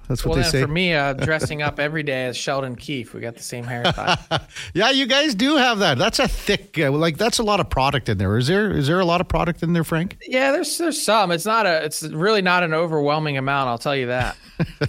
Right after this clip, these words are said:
Speaker 2: I gotta
Speaker 1: So
Speaker 2: control these grays somehow. Very
Speaker 1: Well,
Speaker 2: wiry.
Speaker 1: yeah, we're both in the same boat there for sure. So, uh, is it true that Explore Edmonton's got you on the payroll now to promote our fine city?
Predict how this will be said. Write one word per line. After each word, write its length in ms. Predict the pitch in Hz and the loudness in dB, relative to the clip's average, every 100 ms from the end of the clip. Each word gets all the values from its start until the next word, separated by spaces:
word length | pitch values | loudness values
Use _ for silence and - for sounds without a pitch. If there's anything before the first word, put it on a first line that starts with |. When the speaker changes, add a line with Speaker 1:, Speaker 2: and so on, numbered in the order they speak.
| - | -2
Speaker 2:
I 440 | 120 - - - 143 | -4 -4 -6 -4 0
gotta 180 | 165 | 2
Speaker 1:
So 60 | 175 | 2
Speaker 2:
control 460 | - 160 - 165 156 | -2 -6 -2 -2 0
these 200 | 139 135 | -4 -4
grays 320 | 139 139 127 | -2 -2 -2
somehow. 440 | 139 139 120 107 | -4 -2 -2 -2
Very 100 | 120 | 0
Speaker 1:
Well, 380 | 135 131 131 123 | 2 4 4 4
Speaker 2:
wiry. 420 | 113 113 104 98 117 | 2 0 -2 -4 -2
Speaker 1:
yeah, 280 | 139 139 131 | 2 2 4
we're 200 | 135 135 | 2 2
both 260 | 143 143 151 | 2 2 0
in 60 | |
the 100 | 120 | 0
same 280 | - 135 117 | 2 2 2
boat 240 | 127 117 | 2 2
there 200 | 127 127 | 2 0
for 140 | 101 107 | 0 -2
sure. 260 | - 135 110 - - - - | 0 0 0 -6 -10 -12 -8
So, 440 | - 165 170 160 | -2 2 4 4
uh, 240 | 160 156 147 | 4 4 4
is 200 | 151 127 | 2 2
it 120 | 135 | 0
true 200 | - 180 | 2 2
that 140 | 175 156 | 4 2
Explore 460 | - - 160 165 | 0 0 2 2
Edmonton's 440 | 151 180 151 170 147 | 2 2 0 0 2
got 240 | 151 147 | 2 2
you 60 | 147 | 0
on 80 | |
the 60 | 131 | 2
payroll 440 | 117 139 156 165 | 0 2 2 4
now 200 | 151 151 | 4 4
to 100 | 180 | 2
promote 400 | 147 123 123 143 | 0 2 2 4
our 140 | 139 127 | 4 2
fine 320 | - 131 135 | 2 2 2
city? 380 | - 139 196 | 2 0 0